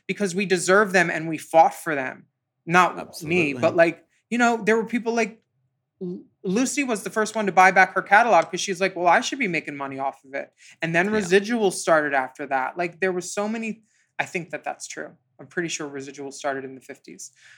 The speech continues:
Speaker 1: Um, there's so much more to know about this that I don't know that you could go on a lot of wiser people's pages and see on Instagram. There's iatse's page, I A T S E.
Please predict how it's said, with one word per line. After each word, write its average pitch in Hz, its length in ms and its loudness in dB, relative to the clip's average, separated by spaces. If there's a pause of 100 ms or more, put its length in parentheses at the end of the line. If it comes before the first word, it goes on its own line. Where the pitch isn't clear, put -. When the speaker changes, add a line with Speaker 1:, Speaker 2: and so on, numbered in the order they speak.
(140)
Speaker 1:
Um, 180 300 -6 (100)
there's 208 240 0
so 226 200 -2
much 254 280 -4
more 202 160 0
to 185 60 0
know 170 200 2
about 165 240 4
this 175 180 -6
that 160 160 -2
I 160 100 -2
don't 156 300 -2
know 156 160 0
that 165 140 -6
you 147 80 -12
could 143 180 -14
go 151 180 -2
on 151 300 -2 (220)
a 151 60 -2
lot 156 220 8
of 139 140 -2
wiser 147 380 4
people's 147 380 -12
pages 139 460 -6
and 139 120 -14
see 143 340 -8
on 143 140 -6
Instagram. 139 640 -8 (340)
There's 151 300 -2
iatse's 143 800 0
page, 147 300 -2
I 143 160 0
A 143 200 -2
T 151 300 -10
S 139 260 -6
E. 135 340 -6